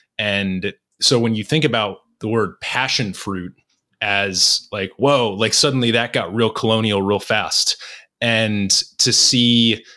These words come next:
the actual native Dominican word for the fruit being front and center on the brand, I think that is a really great starting point, because you're saying, well,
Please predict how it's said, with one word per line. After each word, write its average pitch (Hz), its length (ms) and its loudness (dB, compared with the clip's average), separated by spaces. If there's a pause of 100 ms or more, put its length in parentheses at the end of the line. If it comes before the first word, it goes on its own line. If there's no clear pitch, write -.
(400)
the 110 160 0
actual 107 960 0
native 104 500 -2
Dominican 101 540 -2
word 98 580 0 (360)
for 98 800 -4
the 101 80 -10
fruit 123 420 0
being 101 320 -2
front 113 460 -2
and 101 120 -4
center 98 440 0
on 95 160 -6
the 90 60 -4
brand, 139 360 0
I 127 120 -2
think 170 440 -2
that 120 640 -4 (500)
is 107 1040 0 (160)
a 104 80 -4
really 107 460 -2
great 98 400 -4
starting 104 400 2
point, 82 240 -12
because 95 680 0
you're 101 120 -8
saying, 98 320 -2
well, 117 260 0